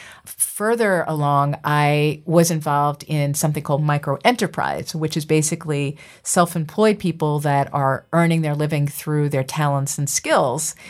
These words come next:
And you could view that as an individualistic thing. People are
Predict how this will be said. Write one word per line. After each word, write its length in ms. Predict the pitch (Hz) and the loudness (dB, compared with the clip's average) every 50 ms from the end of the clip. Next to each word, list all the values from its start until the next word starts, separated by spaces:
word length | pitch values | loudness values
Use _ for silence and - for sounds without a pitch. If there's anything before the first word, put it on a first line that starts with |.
| - - - - _ _ | -20 -20 -20 -20 _ _
And 380 | - 170 165 - 160 165 165 165 | 0 2 2 2 2 0 -2 -2
you 160 | 180 180 202 | -2 -2 -2
could 400 | 196 - - 190 175 156 - - - _ - 160 | -2 0 2 4 4 2 0 -6 -14 _ -10 -6
view 360 | 156 165 170 202 240 262 262 | -2 0 0 0 0 0 0
that 300 | - 170 143 143 143 - - | 2 2 2 2 2 0 0
as 140 | 156 151 | 0 0
an 100 | 160 151 | 0 0
individualistic 920 | - 170 165 156 131 156 180 185 233 185 143 139 139 143 - - - 135 131 | 0 0 0 2 2 0 0 2 0 0 0 0 0 -2 -2 -4 -6 -6 -6
thing. 260 | - - 123 131 160 | -4 -4 -2 -2 -2
People 300 | 165 170 156 156 139 135 | -2 -2 -2 -2 0 0
are 280 | 131 131 131 131 131 | 0 0 0 -2 -4